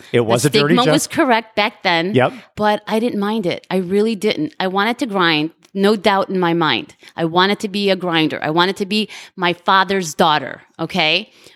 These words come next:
Speaker 2: But it was the family business. It was supporting the family.
Speaker 1: Right.
Speaker 2: It was how we spent our time together. I loved it. I loved being on the shop floor. Whatever role he had me doing, I loved it.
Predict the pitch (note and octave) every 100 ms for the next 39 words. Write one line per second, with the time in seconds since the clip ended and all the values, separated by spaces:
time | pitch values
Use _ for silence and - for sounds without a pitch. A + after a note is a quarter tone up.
0 | _ F3 A#3 C4+ B3 F3 - _ _ _
1 | - A3+ A3+ B3+ G3+ G#3+ A#3 A3 G#3+ E3+
2 | G#3 G3 E3+ C3 - - - G#3+ - A#3
3 | A3+ - F#3+ - G#3+ G#3 G3+ F3 - F3+
4 | F3 A#2+ G#2+ G#2 G#2 - A3+ C4 A3 A3+
5 | A3+ A3+ - - A3 G#3+ G#3 G3+ G#3 G#3
6 | G#3 G3 E3+ D#3 A#2+ - - - - -
7 | A#3+ A#3+ C4 D#4+ G3 A#2+ - G3 A3+ G3+
8 | G#3 A#3+ G#3+ _ - A3 C4+ A#3+ G3 F3+
9 | - E3+ - E3+ B2+ - A3+ B3+ C#4 D#4+
10 | A3+ A#3+ A#3+ A3+ G#3 A3 A3+ G#3 G3+ A#3+
11 | B3 F3+ F3 F3+ G#3 A3+ G3 D3+ -